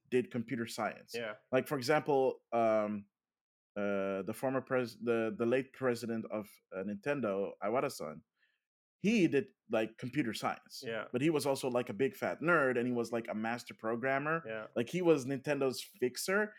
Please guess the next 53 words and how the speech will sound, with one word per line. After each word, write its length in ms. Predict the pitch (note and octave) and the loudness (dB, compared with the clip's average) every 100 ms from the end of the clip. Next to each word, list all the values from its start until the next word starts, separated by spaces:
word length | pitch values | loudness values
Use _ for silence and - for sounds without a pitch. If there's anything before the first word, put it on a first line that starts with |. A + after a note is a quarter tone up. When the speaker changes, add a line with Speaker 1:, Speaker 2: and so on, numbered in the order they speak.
| _ | _
Speaker 1:
despite 300 | B2+ - D3+ | -6 2 2
the 80 | D#3 | 2
fact 260 | D3+ C#3 C3+ | 0 0 0
that 120 | B2 | -2
he, 380 | A#2 C3+ C3+ C3+ _ _ | -2 -2 -2 -6 _ _
at 160 | C3 C#3 | 0 0
the 60 | B2+ | -4
time, 300 | C3+ C3+ C#3 | 0 0 0
was 200 | B2 - | -2 -2
not 300 | A2+ B2 B2 _ _ _ _ - | 0 0 0 _ _ _ _ -6
an 120 | B2 | -4
employee 440 | A#2+ A2+ C3 C3 B2+ | -2 -2 2 2 2
of 100 | A2+ | 0
a 40 | |
Nintendo. 720 | A2 A2+ G#2+ D#3+ D#3+ A2 F#2+ F2+ _ _ _ | -2 -2 -2 0 0 0 -2 -6 _ _ _
They 80 | B2+ | -2
just 280 | B2 C3 - | 2 0 2
went 200 | C3 C3+ | 0 0
to 100 | C3+ | -2
where 180 | A#2+ A2+ | 0 0
he 180 | A#2 A2 | 0 -2
worked, 360 | G2+ D3 A#2 - | 2 2 2 -2
hal 240 | B2 A2+ | 0 0
Laboratories, 600 | A2 C3+ B2+ A2+ G2 G2 | 0 0 -4 -6 -6 -6
and 80 | G#2+ | -6
they 40 | G#2+ | -4
were 100 | G2+ | -4
like, 180 | G2 - _ _ - | -6 -8 _ _ 0
"Hey, 220 | G#3+ F#3+ | 6 6
this 180 | A2+ B2+ | 4 0
guy's 280 | - C3+ A2+ | 4 4 4
good. 480 | - F3 A2 G2+ G#2 _ _ _ _ - | 4 6 6 2 -6 _ _ _ _ -4
Um, 340 | G#2+ G#2 G#2 G#2 | 0 0 -2 -2
you 120 | C#3 | -4
can 180 | D3 C3+ | -4 -2
use 220 | C#3+ C3 | -2 -2
him 80 | A#2+ | -4
to, 100 | B2 | 0
like, 200 | A#2 A2+ | 0 0
fix 440 | - D#3 - - | -4 -4 -6 -6
your 120 | A#2 A2 | -4 -2
stuff." 340 | - E3 A#2 | 2 2 2
And 120 | G#2 | -2
they're 100 | A2 | -2
like, 200 | G#2 G#2+ - _ - | -2 -4 -8 _ 0
"Okay, 300 | D3 D3 D#3+ | 0 0 -4
could 200 | - B2+ | -4 -8
you, 80 | D3 | -4
like, 160 | A#2+ - | -4 -4
fix 220 | - B2 A#2+ | -10 -8 -6
our 80 | |
games?" 480 | A2+ G#2+ A#2 C3 - | -6 -4 -4 -6 -12
Speaker 2:
<laughs> 60 | - | -10